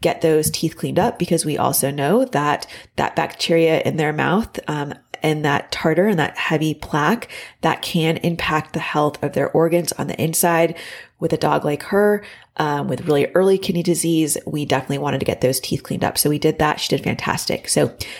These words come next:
that's something that we picked up on routine blood work in a dog that looked otherwise really normal on the outside. We never would have known about that,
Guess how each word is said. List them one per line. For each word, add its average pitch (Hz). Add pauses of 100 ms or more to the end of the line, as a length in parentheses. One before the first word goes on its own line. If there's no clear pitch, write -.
(680)
that's -
something 196
that 185
we 185
picked 196
up 190
on 190
routine 180
blood 165
work 131
in 160
a 165
dog 160
that -
looked 165 (140)
otherwise 180
really 185
normal 202
on 196
the 185
outside. - (420)
We 175
never 180
would 185
have 180
known 180
about 151
that, -